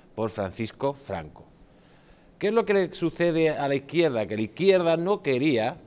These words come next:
no quería que hubiera una, ir de la ley a la ley, que hubiera una reforma, ¿no? La, la, la izquierda quería una auténtica revolución, claro, y produzca-, producir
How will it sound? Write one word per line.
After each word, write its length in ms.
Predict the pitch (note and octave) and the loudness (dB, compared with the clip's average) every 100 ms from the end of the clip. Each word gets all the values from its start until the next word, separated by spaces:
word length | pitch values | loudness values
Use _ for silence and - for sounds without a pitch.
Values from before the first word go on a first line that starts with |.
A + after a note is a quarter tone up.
| - - _ | -20 -20 _
no 220 | G2+ C3+ D#3+ | -8 -8 -2
quería 560 | F3+ E3+ D3+ D#3+ F3+ | 0 2 2 0 -2
que 120 | A#2+ | -6
hubiera 280 | G#2+ G#2+ A2+ | -4 -2 -2
una, 360 | C#3+ D3+ C#3 A2 - - - | -2 -2 -6 -8 -20 -20 -8
ir 280 | G#2 C3+ | -4 -2
de 100 | A#2 | 0
la 140 | G2 G2 | 0 2
ley 180 | C#3+ F3 | 2 2
a 60 | |
la 80 | B2+ | 0
ley, 300 | B2+ D#3 - - | -2 -4 -8 -14
que 80 | |
hubiera 160 | E2+ F2+ | -8 -4
una 140 | B2 | -2
reforma, 560 | A#2 G2 C#3 D#3+ B2 E2+ - - - - | -2 -2 0 0 -2 -8 -12 -20 -20 -20
¿no? 140 | F#2 G#2 | -16 -12
La, 140 | F#2+ | -12
la, 560 | F2+ A2+ G2 F2+ F2 F2 | -6 -6 -6 -8 -10 -12
la 120 | E2+ | -16
izquierda 320 | - F3+ G#3+ | -2 0 2
quería 400 | F#3 E3+ F#3 F#3 - - - | 0 0 0 -2 -10 -20 -12
una 200 | C3 D#3 | -6 -4
auténtica 680 | C#3 C3+ D3 C#3+ D3+ - D#3 | -4 -4 -6 -4 -4 0 2
revolución, 1200 | C3+ B2 A2 G#2+ G#2 G2 F#2+ F2 G#2+ G#2 F2+ E2 - | 2 0 0 0 0 0 -2 -4 -6 -4 -6 -10 -8
claro, 180 | G2+ | -6
y 40 | F#2+ | -6
produzca-, 580 | E2+ F2+ D#2+ - A2 - | -6 -8 -8 -10 -12 -12
producir 500 | - F#2 E2 B2 | -10 -10 -4 -6